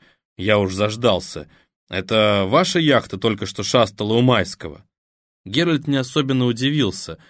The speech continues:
Подобное происходило не впервые. Иногда ему вообще казалось, что Весемир либо умеет читать мысли, либо незримым духом постоянно витает у него над головой и непрерывно наблюдает за любым его действием. Почти всегда оказывалось,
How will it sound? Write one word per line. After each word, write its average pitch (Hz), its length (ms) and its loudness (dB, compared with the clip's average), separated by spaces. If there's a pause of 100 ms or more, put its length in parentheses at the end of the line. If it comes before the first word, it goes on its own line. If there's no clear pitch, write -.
(180)
Подобное 120 460 2
происходило 110 580 0
не 110 160 0
впервые. 120 720 0 (400)
Иногда 98 340 0
ему 143 220 4
вообще 127 480 2
казалось, 131 640 0 (180)
что - 200 -2
Весемир 123 440 2
либо 120 280 2
умеет 117 360 2
читать 110 400 -4
мысли, 143 560 2 (220)
либо 117 280 4
незримым 113 540 4
духом 139 480 4 (220)
постоянно 131 540 4
витает 120 500 2
у 110 40 0
него 110 200 2
над 104 160 2
головой 117 580 4 (180)
и 139 140 4
непрерывно 127 580 4
наблюдает 107 680 2 (200)
за 107 140 -2
любым 113 360 4
его 104 240 2
действием. 101 680 0 (380)
Почти 92 300 0
всегда 127 400 0
оказывалось, 131 760 2